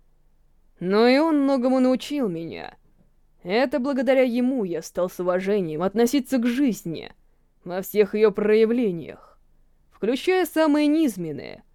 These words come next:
и поклялся никогда не посягать на неё. Он так же, как и я, пострадал от рук врагов. Ведь в сражениях с людьми я потерял многих, кто был мне дорог. Этот удивительный человек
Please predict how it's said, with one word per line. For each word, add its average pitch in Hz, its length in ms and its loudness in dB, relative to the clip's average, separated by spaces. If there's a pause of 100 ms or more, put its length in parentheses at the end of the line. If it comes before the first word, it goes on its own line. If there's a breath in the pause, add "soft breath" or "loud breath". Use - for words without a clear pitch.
(500)
и 175 140 2
поклялся 180 760 0 (480)
никогда 254 500 2
не 254 120 4
посягать 240 520 -2
на 160 100 -12
неё. 156 460 -10 (840)
Он 240 220 0
так 330 200 0
же, 277 120 -2
как 240 240 0
и 214 80 2
я, 220 220 -4
пострадал 220 580 0
от 233 120 0
рук 226 200 -2
врагов. 220 440 -2 (960)
Ведь 262 200 -2
в - 40 -16
сражениях 330 520 0
с - 60 -12
людьми 285 340 0
я 302 100 2
потерял 294 380 2
многих, 285 580 -2
кто 214 260 0
был 240 220 2
мне 240 180 2
дорог. - 600 -4 (720)
Этот 247 340 2
удивительный 247 560 0
человек 190 640 -4